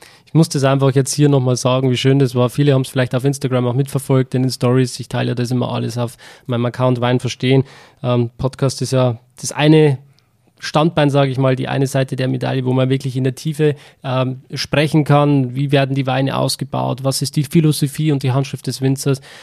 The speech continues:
Da geht's halt auch darum, den Winzer wirklich kennenzulernen.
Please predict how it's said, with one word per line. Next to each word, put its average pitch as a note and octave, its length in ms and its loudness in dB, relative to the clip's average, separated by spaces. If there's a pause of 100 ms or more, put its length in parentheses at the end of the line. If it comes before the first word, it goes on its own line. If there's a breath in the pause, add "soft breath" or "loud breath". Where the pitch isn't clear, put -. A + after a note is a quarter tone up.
(140)
Da B2+ 100 -4
geht's D#3+ 200 0
halt C#3+ 120 4
auch C#3 120 2
darum, C#3+ 280 2
den C3 160 0
Winzer C#3+ 320 2
wirklich C3 260 -2
kennenzulernen. A#2+ 840 -2